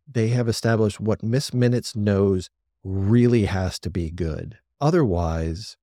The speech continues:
when it's revealed what this secret is, if it's not massive, it's, if it's not game changing, if it's not significant to how the season's gonna play out,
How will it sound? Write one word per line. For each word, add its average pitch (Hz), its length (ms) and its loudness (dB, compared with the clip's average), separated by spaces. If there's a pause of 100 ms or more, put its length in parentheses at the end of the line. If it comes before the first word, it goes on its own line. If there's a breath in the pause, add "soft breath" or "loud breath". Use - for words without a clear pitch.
when 117 180 2
it's 123 220 0
revealed 110 680 2
what 101 240 -2
this 98 160 -2
secret 92 380 -4
is, 101 320 -2
if 104 160 -6
it's 110 200 -4
not 135 500 -2
massive, 98 580 -4
it's, - 160 -8
if - 180 -8
it's - 180 -6
not 147 400 -2
game 98 360 -2
changing, - 580 -12 (580)
if 123 180 -4
it's 110 200 -4
not 131 300 0
significant 104 600 -6
to 92 80 -6
how 95 220 -4
the 95 100 -8
season's 87 420 -8
gonna 85 220 -8
play 82 320 -8
out, 85 260 -8